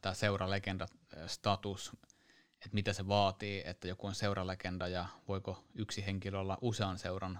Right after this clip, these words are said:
oikea iso legenda, niin se on sitten oma juttunsa, mutta oli niin tai näin, niin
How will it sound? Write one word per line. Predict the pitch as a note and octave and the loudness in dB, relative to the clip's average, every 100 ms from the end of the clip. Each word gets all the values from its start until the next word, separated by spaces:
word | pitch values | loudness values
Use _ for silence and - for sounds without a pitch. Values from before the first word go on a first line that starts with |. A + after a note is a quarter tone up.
| - | -4
oikea | G2+ F#2 G2 | -2 -2 -2
iso | E2+ G2+ F#2+ | -4 -2 -2
legenda, | F#2 G2+ F#2+ F#2 | -2 -4 -4 -4
niin | F#2+ F#2+ - - - - - _ _ | -4 -8 -14 -20 -20 -20 -20 _ _
se | - | -2
on | G#2 | -2
sitten | G2 - F#2+ | -2 -2 4
oma | B2+ B2 | 8 10
juttunsa, | G#2 - G#2 G2 | 8 2 -4 0
mutta | G2 F#2 - - F#2+ F#2+ G2+ _ - _ - _ _ - | 0 -2 -4 0 2 0 -4 _ -20 _ -20 _ _ -2
oli | G#2+ G2+ | 2 4
niin | G#2+ G2+ | 4 4
tai | G#2 G2+ | 4 4
näin, | G#2 G#2 G2+ | 6 4 4
niin | G2 G2 F#2 | 0 0 -2